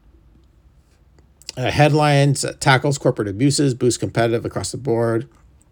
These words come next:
uh, crackdown on anti-competitive economic practices, and launch an assault on monopolies. Washington Post headline that was most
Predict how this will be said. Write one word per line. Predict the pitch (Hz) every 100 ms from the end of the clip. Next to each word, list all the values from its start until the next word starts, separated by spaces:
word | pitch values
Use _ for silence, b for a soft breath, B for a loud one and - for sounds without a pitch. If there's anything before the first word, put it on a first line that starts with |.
| - _ _ _ - B B B B B B 135
uh, | 107
crackdown | - 127 123 147 120
on |
anti-competitive | 107 110 110 95 101 110 92 95 -
economic | 113 107 92 - -
practices, | 139 123 123 - 139 127 110
and | 101
launch | 107 104
an | 98
assault | - - 196 - -
on | 156 156
monopolies. | 104 95 92 - - 107 110 - B B B B B _ _ -
Washington | 139 151 170 175
Post | 147 139
headline | 123 110 110 110
that | 101 98 - - _ -
was | - 113 107
most | 107 123 139